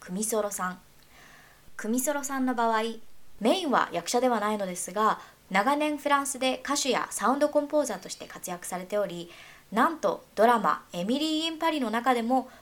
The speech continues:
クミソロさんの曲が起用されています。偶然、あるフランス映画にエキストラとして参加していた際に、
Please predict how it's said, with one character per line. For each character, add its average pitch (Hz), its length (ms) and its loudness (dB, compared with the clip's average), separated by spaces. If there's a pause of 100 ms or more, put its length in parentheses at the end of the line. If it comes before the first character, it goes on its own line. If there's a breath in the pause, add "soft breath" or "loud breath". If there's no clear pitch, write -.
(120)
ク 226 100 -2
ミ 277 80 2
ソ 294 140 2
ロ 285 100 2
さ 269 160 0
ん 262 60 2
の 262 80 0
曲 254 260 -4
が 277 240 2
起 190 140 -4
用 175 80 0
さ 180 100 -2
れ 165 100 0
て 170 120 -4
い 165 80 -4
ま 160 160 -6
す。 - 200 -6 (1000 loud breath)
偶 240 220 4
然、 247 300 2 (240)
あ 269 100 12
る 254 100 6
フ - 140 -10
ラ 208 120 2
ン 269 80 0
ス - 160 -2
映 294 120 6
画 226 120 0
に 196 280 -8
エ 185 100 -6
キ 302 140 -4
ス 302 120 -4
ト 311 80 0
ラ 254 100 2
と 175 140 -6
し - 80 -8
て 156 200 -8
参 180 220 -6
加 190 160 0
し 190 60 -6
て 202 100 -6
い 208 60 -10
た 208 80 -2
際 220 260 0
に、 185 220 -4